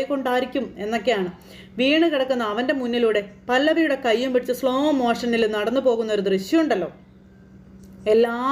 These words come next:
ദിവസവും സ്വപ്നത്തിൽ ഞാൻ കാണാറുണ്ട്. ഉം, അത് ഞാൻ സ-, സാധിച്ചെടുക്കും. ആ ഒരു സ്വപ്നം നടക്കാൻ വേണ്ടിയിട്ട് ഞാൻ ഈ പ്രയ-, പ്രയത്നങ്ങൾ മുഴുവൻ ചെയ്യുന്നത്. സമാധാനമായിട്ടിരിക്കടോ, ഞാനല്ലേ ഉള്ളത്. ഞാൻ നിന്റെ വഴിയും ജീവനും ആകുമ്പം നീ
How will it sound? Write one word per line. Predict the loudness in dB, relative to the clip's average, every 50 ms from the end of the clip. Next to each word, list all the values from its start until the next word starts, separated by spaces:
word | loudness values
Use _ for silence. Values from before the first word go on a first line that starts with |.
| 0 0 0
ദിവസവും | 0 0 0 -2 -2 -6 -8 -6
സ്വപ്നത്തിൽ | -6 -6 -6 -6 -4 -2 -2 0
ഞാൻ | 0 -2 -2 -2
കാണാറുണ്ട്. | -2 -2 -2 0 0 0 0 0 0 0 0 -2 -4 -6 -10 -2
ഉം, | 0 0 0 0 -2 -10 -18 -20 -20 -20 -20 -4 -2 0
അത് | 0 0 0 -2
ഞാൻ | -2 -4 -4 -6
സ-, | -6 -6 -6 -6 -6 -8 -14 -20 -20 -20 -10 -2
സാധിച്ചെടുക്കും. | 0 2 2 2 0 0 0 0 0 2 -2 -2 -6 -6 -12 -12 -6 -2
ആ | 0 2 4
ഒരു | 4 4 2
സ്വപ്നം | 0 -2 -6 -8 -6 -6 -6 -6 -6 -10 -14 -20 -20 -12 -4 0
നടക്കാൻ | 2 2 2 2 0 0 0 0
വേണ്ടിയിട്ട് | 0 0 0 0 0 0 0 0
ഞാൻ | 0 0 0 0 0
ഈ | -2
പ്രയ-, | 0 0 0 0 0 -2 -6 -6 -2
പ്രയത്നങ്ങൾ | 0 0 0 0 -2 -4 -4 -2
മുഴുവൻ | -2 -2 -2 -2 -2
ചെയ്യുന്നത്. | 0 0 0 2 2 0 0 -2 -2 -4 -8 -16 -20 -20 -12 -2
സമാധാനമായിട്ടിരിക്കടോ, | 0 2 2 2 2 2 2 2 2 2 2 2 2 2 2 0 0 2 2 2 2 2 0 -2
ഞാനല്ലേ | -4 -4 -4 -2 0 0 2 4 4 4
ഉള്ളത്. | 4 2 2 2 2 2 0 0 -2 -8 -14 -20 -20 -12 -6 -4
ഞാൻ | -2 0 0 2 2 2
നിന്റെ | 2 2 2 4
വഴിയും | 4 4 4 2 2 0 -2 -2
ജീവനും | -2 -2 -2 0 0 0 0
ആകുമ്പം | 0 2 2 2 2 2 0 0 0
നീ | 0